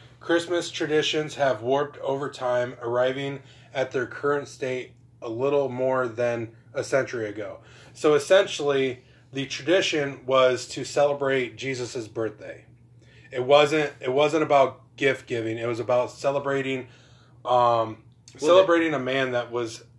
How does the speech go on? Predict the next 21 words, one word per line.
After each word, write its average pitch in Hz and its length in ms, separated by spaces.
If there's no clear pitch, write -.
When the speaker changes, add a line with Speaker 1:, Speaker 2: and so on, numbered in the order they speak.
Speaker 1:
um, 120 260
closer 156 340
to 123 100
God 113 320
than 113 260
most 113 300
people. 113 280
Speaker 2:
Well, 143 140
the 131 60
gift 151 380
part, 95 260
that 110 160
was 104 160
the 87 140
three 101 260
wise 101 380
men, 87 180
wasn't 87 300
it? 110 160
Like, 92 160
they, 95 200